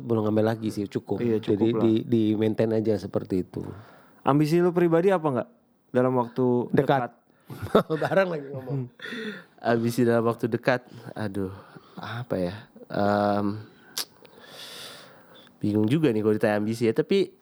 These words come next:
Speaker 3: em, gua masih banyak yang perlu gua bela-, pelajari sih.
Speaker 2: Hmm, hmm.
Speaker 3: Em, gua tuh bisa dibilang masih jauh sekali dari karakter pemimpin mungkin yang
Speaker 1: Hmm,
Speaker 3: di-,
Speaker 1: hmm, hmm, hmm.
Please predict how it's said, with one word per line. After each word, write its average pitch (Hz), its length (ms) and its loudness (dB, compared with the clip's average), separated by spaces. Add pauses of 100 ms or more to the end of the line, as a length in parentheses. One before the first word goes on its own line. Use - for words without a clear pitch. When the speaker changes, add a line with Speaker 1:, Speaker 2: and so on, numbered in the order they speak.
(340)
Speaker 3:
em, 131 440 0 (300)
gua 127 220 2
masih 151 220 0
banyak 107 400 2 (140)
yang 110 160 0
perlu 110 260 0
gua 107 160 2
bela-, 101 220 0
pelajari 98 500 0
sih. - 160 -2
Speaker 2:
Hmm, 117 220 -2
hmm. 117 300 -2
Speaker 3:
Em, 98 540 0 (840)
gua 113 220 2
tuh 135 440 0 (480)
bisa - 240 -4
dibilang 101 480 0
masih 101 180 -4
jauh 95 220 0
sekali 98 320 -2
dari 95 160 0
karakter 92 480 -4 (160)
pemimpin 98 480 0
mungkin 101 320 0
yang 131 160 0
Speaker 1:
Hmm, 143 240 0
Speaker 3:
di-, 120 320 -2
Speaker 1:
hmm, 135 180 0
hmm, 139 160 2
hmm. 117 240 0